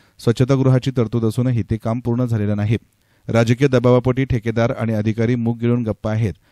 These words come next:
अशा परिस्थितीमध्ये प्रवाशांना त्रास सहन करावा लागतो. काही दिवसांपूर्वी आगाराला दहा नवीन बसेस मिळाल्या. तालुक्याची मागणी तीस बसेसची होती, प्रत्यक्षात मात्र दहाच मिळाल्या. जुन्या गाड्यांपैकी काही गाड्या वरिष्ठ अधिकाऱ्यांनी कुठलंही सबळ कारण न देता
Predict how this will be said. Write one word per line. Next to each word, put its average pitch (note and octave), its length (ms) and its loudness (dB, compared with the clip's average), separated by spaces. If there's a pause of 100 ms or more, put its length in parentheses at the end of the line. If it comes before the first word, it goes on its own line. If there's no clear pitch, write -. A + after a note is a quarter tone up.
(180)
अशा A2 200 2
परिस्थितीमध्ये B2+ 600 0
प्रवाशांना A2+ 480 -2
त्रास A2 340 -4
सहन A2 180 -2
करावा G#2 260 -2
लागतो. G#2 280 -2 (560)
काही A2+ 160 4
दिवसांपूर्वी A2+ 580 0 (100)
आगाराला A2+ 360 0
दहा A2 240 -4
नवीन A#2+ 320 -2
बसेस A#2 300 -2
मिळाल्या. G#2+ 260 -2 (440)
तालुक्याची A#2 380 4
मागणी B2+ 280 0
तीस C3 260 -4
बसेसची A#2+ 420 -2
होती, A2 280 -2 (280)
प्रत्यक्षात C3 500 0
मात्र A#2+ 240 0
दहाच A2 320 -2
मिळाल्या. G#2+ 280 -2 (400)
जुन्या B2+ 200 6
गाड्यांपैकी C3+ 560 2
काही B2+ 240 0
गाड्या A#2+ 260 2
वरिष्ठ A#2 300 0
अधिकाऱ्यांनी A2+ 560 0
कुठलंही A2+ 360 -2
सबळ A#2+ 300 0
कारण A2+ 300 -2
न A#2 120 -2
देता G2+ 340 -2